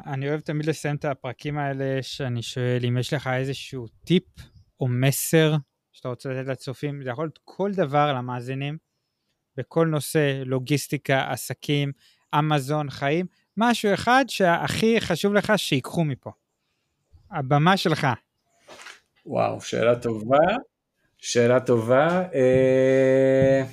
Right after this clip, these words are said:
Speaker 2: אם אני יכול לתת טיפ שמוביל אותי בכל החיים, בסדר? זה,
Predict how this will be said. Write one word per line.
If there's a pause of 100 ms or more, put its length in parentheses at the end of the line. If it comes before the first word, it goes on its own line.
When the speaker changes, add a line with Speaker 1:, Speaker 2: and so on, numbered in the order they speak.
(560)
Speaker 2:
אם
אני
יכול
לתת
טיפ
שמוביל
אותי
בכל
החיים,
בסדר? (680)
זה,